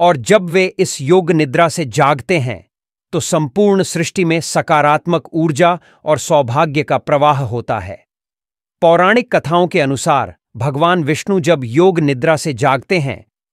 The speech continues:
तो वे अपनी असीम कृपा से अपने भक्तों के जीवन में न केवल सुख शांति का संचार करते हैं, बल्कि उन्हें आर्थिक समृद्धि, सफलता और आत्मिक संतोष का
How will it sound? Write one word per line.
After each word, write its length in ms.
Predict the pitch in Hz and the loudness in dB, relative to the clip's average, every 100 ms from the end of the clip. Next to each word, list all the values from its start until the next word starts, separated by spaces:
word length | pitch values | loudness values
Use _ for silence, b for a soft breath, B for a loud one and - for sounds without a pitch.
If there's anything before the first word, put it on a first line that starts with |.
| _ 185 | _ -2
तो 80 | |
वे 140 | 165 185 | 2 2
अपनी 300 | 170 175 180 - | 2 0 -2 -4
असीम 360 | 147 202 214 202 | -4 0 0 0
कृपा 320 | 156 - 165 | -2 0 0
से 300 | - 110 78 _ _ - | -2 -10 -12 _ _ -8
अपने 300 | 151 160 143 | -4 -2 -4
भक्तों 480 | 98 135 - 185 170 | -4 -8 -2 -2 -2
के 140 | 156 | -4
जीवन 340 | 110 151 156 | -2 -2 0
में 280 | 143 123 113 - _ - | 0 -2 -6 -14 _ -2
न 140 | 156 196 | 0 2
केवल 320 | 226 208 208 | 0 0 -2
सुख 300 | - 214 - | -2 -4 -4
शांति 440 | - 170 196 208 | -2 0 0 -2
का 120 | 190 | -2
संचार 480 | 160 143 123 156 170 | -2 -4 -2 0 0
करते 340 | - 127 - 123 | 0 -4 -4 -8
हैं, 200 | 104 85 _ _ _ - | -8 -14 _ _ _ 0
बल्कि 300 | 165 170 185 | 0 0 -2
उन्हें 280 | 165 160 175 - | 0 0 0 0
आर्थिक 420 | 151 170 180 170 | 0 0 -4 -6
समृद्धि, 600 | - 131 143 160 127 147 b b | -4 0 0 -2 -4 -6 b b
सफलता 760 | - - - 170 185 190 156 131 _ _ - | -10 -8 -2 0 0 0 0 -2 _ _ -2
और 160 | 147 - - | -2 -2 0
आत्मिक 380 | 165 175 202 - | 0 0 -4 -4
संतोष 560 | - 139 - 175 180 | -4 -4 0 -2 -2
का 240 | - 131 | -4 -6